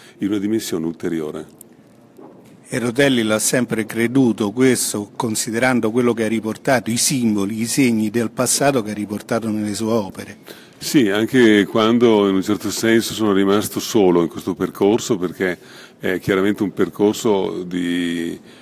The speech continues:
Speaker 1: eh, assolutamente in solitaria, eh, che ha scelto molto la parola dei poeti e quindi un percorso che tende molto anche verso l'interiorità, che tende anche al recupero dei linguaggi perduti,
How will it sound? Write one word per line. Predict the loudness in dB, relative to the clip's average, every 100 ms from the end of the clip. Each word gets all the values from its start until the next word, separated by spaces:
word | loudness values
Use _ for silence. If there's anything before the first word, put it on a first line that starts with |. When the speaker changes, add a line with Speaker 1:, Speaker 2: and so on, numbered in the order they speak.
| -20 -18
Speaker 1:
eh, | -14
assolutamente | -12 -10 -10 -8 0 2 2
in | 0
solitaria, | -2 -2 0 2 2 2 0 -2 -4 -12 -20 -20 -20 _ _ -20 -14 -8
eh, | -6 -6
che | -6 -6
ha |
scelto | -4 -2 0 0
molto | 2 2 2 0
la |
parola | 0 0 0
dei | 0
poeti | -4 -2 0 0 -2 -4 -4 -6 -18 -20 -16
e | -10 -6
quindi | -4 -2
un | -2
percorso | -4 -12 -4 -4 -4 -6
che | -6 -10
tende | -2 -2 0
molto | 0 0 0
anche | -2 0
verso | 0 0
l'interiorità, | -2 0 0 0 0 -4 -8 -8 -14 -20 -20 -20 -12
che | -6
tende | -2 0
anche | -2 -2
al |
recupero | -4 -6 -6 -2
dei | 0
linguaggi | 0 0 0 -2
perduti, | -6 -6 -6 -10 -10 -10